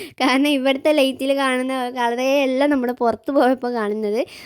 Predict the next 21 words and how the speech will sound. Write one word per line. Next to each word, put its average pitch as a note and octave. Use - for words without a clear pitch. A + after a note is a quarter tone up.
അപ്പൊ G#3+
അതിനെക്കുറിച്ചാണ് D4+
ഇപ്പൊ C4+
സംസാരിക്കുന്നത്. G3+
അപ്പൊ A#3
ഇനിയും B3+
ഒരു D#4
പൊട്ടത്തരം D4+
പറ്റരുതെന്ന് C4+
വിചാരിച്ചിട്ടാണ് A3+
നമ്മള് A3
പുറത്തുനിന്ന് A#3
ഒന്നുകൂടെ C4
കൺഫേം B3+
ചെയ്യട്ടെ A3
എന്ന് A3
പറഞ്ഞത്. F#3+
ആ, A#3+
എന്തായാലും A3
കുഴപ്പമില്ല. C#4
അങ്ങനെ A#3+